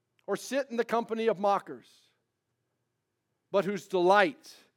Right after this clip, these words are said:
is in the law of the Lord, and who meditates, as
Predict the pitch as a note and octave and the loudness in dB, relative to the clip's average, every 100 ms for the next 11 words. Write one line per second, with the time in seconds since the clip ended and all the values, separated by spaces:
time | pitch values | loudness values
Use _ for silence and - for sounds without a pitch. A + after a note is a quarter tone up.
0 | _ _ _ D3 D3+ E3 D#3 D#3+ E3 D3 | _ _ _ -10 -6 -4 0 2 2 2
1 | D3+ E3+ E3 A2+ E2+ _ _ _ _ _ | -4 -4 -4 -6 -12 _ _ _ _ _
2 | _ _ C3 C3 D3 D#3 G3+ A#3 - F#3+ | _ _ -14 -8 -6 2 4 4 0 -2
3 | E3 B2 - - - _ _ _ _ _ | -4 -4 -14 -20 -20 _ _ _ _ _
4 | _ D3+ D#3+ D3+ | _ 0 0 0